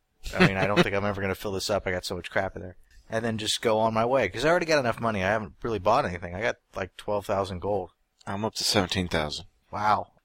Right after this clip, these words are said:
Speaker 2: And still, I think four hundred gold for some soul gems is way too goddamn much.
Speaker 1: Where, where are you getting that price at?
Speaker 2: Uh, the, uh, the mage in Dragon's Reach.
Speaker 1: Oh, okay.
Speaker 2: That asshole.
Speaker 1: Yeah, why buy 'em? You can find 'em almost everywhere.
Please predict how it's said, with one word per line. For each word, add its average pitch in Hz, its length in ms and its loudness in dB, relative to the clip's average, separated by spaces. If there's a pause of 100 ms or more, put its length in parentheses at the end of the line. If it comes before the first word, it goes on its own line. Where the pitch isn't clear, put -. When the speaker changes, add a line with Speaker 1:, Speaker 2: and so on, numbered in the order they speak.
Speaker 2:
And 113 540 10
still, 135 500 12
I 110 200 10
think 113 420 4
four 127 480 6
hundred 110 380 4
gold 110 320 8
for - 100 -6
some 101 180 -2
soul 98 300 4
gems 90 340 -2
is 85 160 -2
way 95 140 2
too 95 180 -2
goddamn 80 420 0
much. - 360 -4 (240)
Speaker 1:
Where, 151 240 -2
where 143 180 -6
are 165 40 -2
you 190 80 -8
getting 180 180 -2
that 196 180 -6
price 98 280 -4
at? 90 140 -6 (440)
Speaker 2:
Uh, 143 560 0 (300)
the, 147 200 4
uh, 147 260 12
the 147 120 10
mage 165 540 10
in 120 600 -2 (220)
Dragon's 139 480 8
Reach. - 460 -2 (240)
Speaker 1:
Oh, 95 200 -4
okay. 92 200 -10 (340)
Speaker 2:
That 127 160 0
asshole. 110 300 4
Speaker 1:
Yeah, 147 160 8
why 131 280 4
buy 139 260 0
'em? 95 160 -2
You 101 100 -6
can 131 140 -6
find 110 280 -4
'em 123 80 -2
almost 110 320 -4
everywhere. 90 440 -6